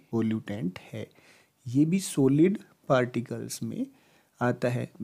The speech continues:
Generally लीड केस में हम डिजोल्व करते हैं। ये जो व्हीकल आपके होते हैं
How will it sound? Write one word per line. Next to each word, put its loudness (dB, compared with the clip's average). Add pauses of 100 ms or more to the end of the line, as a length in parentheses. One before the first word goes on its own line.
(200)
Generally 6
लीड 6
केस 2
में 4
हम 4
डिजोल्व 0
करते -2
हैं। -2 (160)
ये -4 (400)
जो -4
व्हीकल 0
आपके -2
होते -2
हैं -6